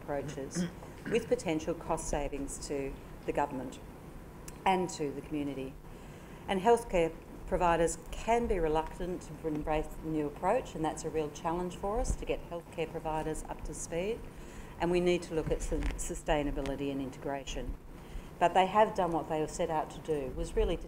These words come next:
test and pilot new ways of doing things using high-speed broadband and testing how the government and industry could also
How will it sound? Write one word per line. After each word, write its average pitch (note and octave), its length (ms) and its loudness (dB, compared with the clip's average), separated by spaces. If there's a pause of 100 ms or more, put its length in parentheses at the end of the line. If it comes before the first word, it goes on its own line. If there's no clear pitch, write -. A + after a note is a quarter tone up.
test - 400 -4
and D3+ 200 -6 (120)
pilot D#3+ 400 0
new F3 180 0
ways D3+ 320 -2
of D3 160 -6
doing D3+ 320 2
things C#3 380 -4 (400)
using F3+ 400 2
high-speed D3 600 -4
broadband C#3+ 540 0 (300)
and D3 120 -2
testing E3 440 0
how D#3 180 -2
the D3 120 -4
government C#3+ 480 0 (100)
and D3 180 -2
industry D3 580 -4
could D3 120 -8
also C#3+ 340 -4